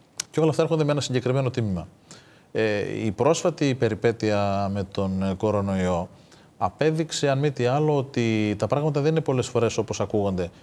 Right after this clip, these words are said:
Ισχυρές χώρες με πολύ ανεπτυγμένα συστήματα υγείας δεν λάβανε τα κατάλληλα μέτρα, δεν είχαν την κατάλληλη, αν θέλετε, αντιμετώπιση και υποδομή,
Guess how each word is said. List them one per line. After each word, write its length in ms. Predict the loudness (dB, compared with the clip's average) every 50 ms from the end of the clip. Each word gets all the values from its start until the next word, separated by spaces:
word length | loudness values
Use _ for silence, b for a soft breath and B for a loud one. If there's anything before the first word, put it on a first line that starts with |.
| B B B B
Ισχυρές 520 | B -4 -4 -2 -2 0 0 2 2 0 -2
χώρες 460 | -2 0 2 2 4 4 2 0 0
με 220 | -2 -2 -2 -2 -2 0
πολύ 180 | 0 0 2
ανεπτυγμένα 460 | 2 0 -2 -2 -2 -2 0 0 -2
συστήματα 460 | -2 -4 -6 -4 -2 -2 0 2 2 2
υγείας 440 | 2 2 2 2 2 2 2 0 -6 B B B B B B B B B B
δεν 280 | -10 -6 -2 0 2 2
λάβανε 300 | 4 4 4 4 2 2
τα 80 | 0
κατάλληλα 420 | 0 -2 0 2 2 2 2 2 0
μέτρα, 280 | 0 0 0 0 0 2
δεν 100 | 2 0
είχαν 200 | 0 0 -2 -2
την 80 | 0
κατάλληλη, 680 | 0 0 0 0 0 2 0 0 0 0 0 0 0 0
αν 80 | -2 -2
θέλετε, 680 | -2 -2 0 0 0 0 0 0 0 0 0 -2 -4 -4 -6 -8 -8 -6
αντιμετώπιση 720 | -6 -4 -2 -2 0 0 0 0 0 0 0 -2 -6 -6
και 120 | -4 -4 -4
υποδομή, 460 | -2 0 -2 -2 0 0 -2 -2 -2